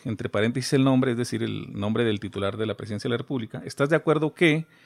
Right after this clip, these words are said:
el ciudadano Andrés Manuel López Obrador, presidente de los Estados Unidos mexicanos, se le revoque el mandato por pérdida de registro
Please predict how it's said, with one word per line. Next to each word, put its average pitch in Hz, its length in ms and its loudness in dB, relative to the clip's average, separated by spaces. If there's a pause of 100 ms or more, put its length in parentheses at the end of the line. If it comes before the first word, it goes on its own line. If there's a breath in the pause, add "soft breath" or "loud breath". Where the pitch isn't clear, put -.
el 113 140 -8
ciudadano 123 320 0
Andrés 123 180 2
Manuel 117 300 0
López 139 200 0
Obrador, 143 360 6 (320 loud breath)
presidente 123 480 6
de 143 60 8
los 123 100 4
Estados 135 320 4
Unidos 135 240 2
mexicanos, 139 640 0 (260 loud breath)
se - 200 2
le 117 120 8
revoque 117 400 4
el 156 80 4
mandato 131 580 4
por - 280 0
pérdida 139 320 6
de 151 80 6
registro 156 600 2